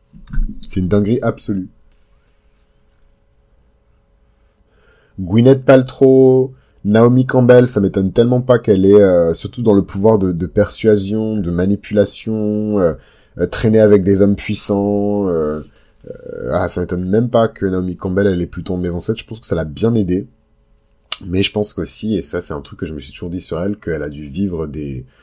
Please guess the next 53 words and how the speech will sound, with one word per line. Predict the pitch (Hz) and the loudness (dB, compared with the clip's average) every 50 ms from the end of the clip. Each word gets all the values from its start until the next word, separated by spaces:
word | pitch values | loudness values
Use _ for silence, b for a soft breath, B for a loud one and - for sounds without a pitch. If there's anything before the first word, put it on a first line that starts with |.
| b b b | b b b
Surtout | - - 95 - - 113 107 - | -12 -12 -10 -4 -2 -2 -2 -2
elle, | 92 92 90 - | -2 -6 -6 -4
elle | 98 95 | -4 -4
est | 95 | -4
rentrée | 90 92 90 - 113 | -4 -6 -4 -4 -2
dans | 98 92 92 | -2 -2 -2
l'industrie | 92 90 87 - - 120 123 | -4 -6 -8 -8 -10 -10 -8
quand | - 98 90 90 | -8 -8 -6 -6
elle | 85 | -6
avait | 82 80 82 | -6 -8 -10
quinze | - - - 104 113 113 113 | -6 -2 -2 0 0 0 -2
ans, | 120 123 | -2 -4
je | 120 - - | -4 -8 -10
crois. | - - 120 123 123 113 b b b b b b b b | -6 -6 -6 -6 -6 -10 b b b b b b b b
Elle | - 90 90 | -8 -6 -6
a | 87 85 | -6 -6
dû | 78 80 85 85 | -8 -10 -12 -14
vivre | 87 87 80 85 107 113 110 98 82 87 87 | -14 -14 -10 -6 -4 -2 -2 -2 -4 -4 -6
des, | 80 71 85 82 78 76 76 | -6 -6 -8 -6 -6 -8 -10
des, | 73 69 82 80 76 | -10 -10 -8 -8 -8
des | 71 65 80 80 | -8 -10 -12 -8
relations | 78 85 92 95 95 92 - - - 110 | -8 -6 -4 -4 -4 -6 -6 -6 -4 -4
avec, | 104 87 80 80 - - - | -4 -4 -6 -10 -10 -8 -8
euh, | 85 78 78 76 73 - - 64 | -6 -6 -6 -6 -8 -8 -10 -10
des | 76 78 85 85 | -12 -10 -10 -8
rapports | 76 82 85 - 98 92 90 | -8 -8 -8 -6 -6 -6 -4
de | 82 82 | -6 -8
force, | 78 - 101 104 - - - | -10 -6 -8 -8 -8 -8 -14
mais | 78 67 65 _ _ | -16 -16 -16 _ _
complètement | - - - 127 110 - - 95 90 85 - 92 92 | -20 -10 -8 -8 -8 -6 -6 -8 -8 -6 -8 -10 -10
disproportionnés, | 92 80 80 - - - 85 - - 80 - - 92 90 101 104 | -10 -10 -12 -16 -12 -12 -10 -8 -8 -10 -8 -8 -8 -6 -6 -6
surtout | - - - - 98 | -8 -10 -8 -6 -4
à | 90 | -4
l'époque | 85 82 - - 104 - - | -4 -6 -6 -6 -8 -8 -8
en | 76 | -10
tant | - 87 | -10 -12
que | 87 - - 85 78 78 73 67 b b b b b b | -12 -10 -10 -10 -8 -8 -10 -12 b b b b b b
modèle | 92 87 92 92 87 98 98 95 92 | -12 -10 -10 -6 -4 -4 -4 -2 -4
noir, | 92 92 92 98 101 101 101 92 87 | -4 -4 -2 -2 -2 -2 -2 -2 -4
euh, | 85 82 | -6 -6
dans | - 82 82 | -8 -10 -12
l'industrie | 85 80 78 76 - - - 87 | -12 -12 -12 -12 -12 -10 -10 -10
de | |
la | 76 78 | -10 -10
mode. | 80 82 92 104 113 117 - b b b b b b b b b b | -10 -4 -2 -2 -2 -2 -6 b b b b b b b b b b
Et | - 90 | -10 -8
modèle | 92 95 95 90 104 101 101 | -6 -4 0 0 0 0 0
noir | 104 104 107 101 - | 0 0 -2 -2 -4
qui | - - | -12 -16
perce | 73 - 87 85 - - | -10 -8 -8 -8 -4 -6
un | 107 101 | -6 -2
peu, | - 135 127 | 0 -2 -2
quoi. | 127 - 85 78 78 | -2 -2 -6 -8 -8